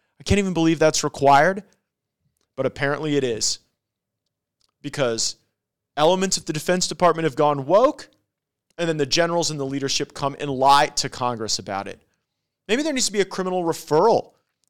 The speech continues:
for Lloyd Austin lying to Congress, saying these things didn't happen, that they weren't supported, when in fact they are. They're happening now. Lying to Congress is a crime, actually, and Lloyd Austin very well may have committed it.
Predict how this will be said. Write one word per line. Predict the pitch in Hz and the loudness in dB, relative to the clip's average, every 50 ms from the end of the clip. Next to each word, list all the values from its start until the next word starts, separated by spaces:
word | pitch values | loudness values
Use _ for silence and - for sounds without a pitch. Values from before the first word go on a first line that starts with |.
| - | -4
for | - 160 | -2 0
Lloyd | 151 147 147 147 143 135 | 4 6 6 6 8 8
Austin | 131 131 131 123 - - 135 117 110 - | 6 6 6 4 2 -2 -4 -6 -8 -8
lying | - 123 127 135 143 143 139 | -4 0 0 2 2 0 -2
to | - - | -4 -8
Congress, | - - 127 127 127 127 123 120 117 - - - _ - | -8 -4 -2 -2 -2 -2 -4 -4 -4 -4 -4 -6 _ -6
saying | - - 147 147 139 139 139 | -2 0 2 2 2 0 -2
these | 131 127 - - | -4 -4 -4 -4
things | 131 127 123 - | -6 -8 -10 -8
didn't | - 131 123 117 110 | -8 -8 -8 -8 -6
happen, | 117 123 120 - 127 110 104 _ | -6 -4 -4 -4 -6 -12 -14 _
that | - 135 131 - | -12 -10 -6 -2
they | 135 131 | -2 -2
weren't | 127 117 127 131 104 - | -2 -2 -6 -6 -4 -6
supported, | - 123 110 - - 127 123 120 113 113 - _ _ _ _ _ _ _ _ _ _ _ _ _ _ | -6 -6 -6 -10 -10 -10 -8 -8 -10 -12 -16 _ _ _ _ _ _ _ _ _ _ _ _ _ _
when | 117 131 | -12 -12
in | 127 120 | -12 -10
fact | - - 113 127 - - | -6 -6 -6 -6 -6 -6
they | 170 156 | -6 -4
are. | 175 190 240 240 175 - _ _ _ | -4 -4 -6 -8 -12 -18 _ _ _
They're | - 135 131 | -12 -12 -8
happening | - 131 131 - - 156 165 175 | -4 -4 -4 -4 -6 -10 -10 -10
now. | 175 175 214 240 190 127 _ _ _ _ _ _ _ _ _ _ _ _ _ _ _ _ _ _ _ _ _ _ _ - - _ _ | -10 -12 -12 -12 -16 -18 _ _ _ _ _ _ _ _ _ _ _ _ _ _ _ _ _ _ _ _ _ _ _ -20 -20 _ _
Lying | 127 151 165 185 180 | -2 0 0 0 0
to | 160 | -2
Congress | 147 - 139 139 143 143 143 139 - | -6 -4 -4 -4 -4 -4 -4 -6 -6
is | 123 117 113 - | -4 -4 -4 -4
a | 107 | -6
crime, | - - - 135 131 135 135 127 117 113 - | -8 -8 -6 -4 -4 -4 -4 -6 -8 -10 -10
actually, | - - - - - - 104 98 104 98 _ _ _ _ _ _ _ _ _ | -10 -10 -8 -8 -8 -8 -8 -10 -12 -12 _ _ _ _ _ _ _ _ _
and | - 117 | -14 -10
Lloyd | 117 123 123 117 | -6 -4 -2 0
Austin | 117 123 131 135 - - 110 107 | 2 2 0 0 -2 -8 -10 -8
very | 101 113 107 107 | -6 -6 -4 -4
well | 107 110 104 104 | -4 -2 -4 -4
may | 104 104 104 101 101 107 110 _ _ _ _ _ | -4 -6 -8 -8 -8 -10 -14 _ _ _ _ _
have | 113 107 - | -20 -20 -20
committed | - 98 98 95 - - - | -18 -18 -16 -16 -16 -16 -18
it. | - - | -18 -20